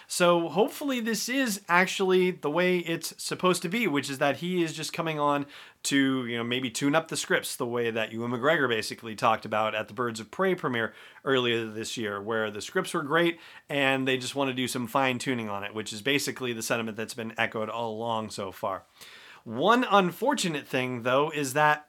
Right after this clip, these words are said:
and I don't know how I missed this news, but production had been scheduled to start in August of twenty twenty, obviously with things being the way they are these days.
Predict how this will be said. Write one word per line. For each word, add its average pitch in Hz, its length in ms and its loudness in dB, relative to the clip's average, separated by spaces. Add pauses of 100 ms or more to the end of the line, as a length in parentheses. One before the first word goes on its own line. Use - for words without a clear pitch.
(120)
and 160 320 -2
I 180 80 4
don't 233 160 0
know 226 140 2
how 208 180 4
I 208 120 4
missed 196 380 0
this 185 240 2
news, 175 460 0
but 131 260 0 (220)
production 214 460 2
had 190 440 2
been 185 200 4
scheduled 156 560 -4
to 139 400 2
start 135 400 4
in 131 200 -4
August 139 400 0
of 123 80 -8
twenty 127 260 -2
twenty, 120 360 0 (300)
obviously 120 680 4
with 110 220 -2
things 110 420 -8
being 104 260 -6
the 101 80 -6
way 98 160 -8
they 95 160 -10
are 190 220 6
these 190 280 2
days. 190 380 2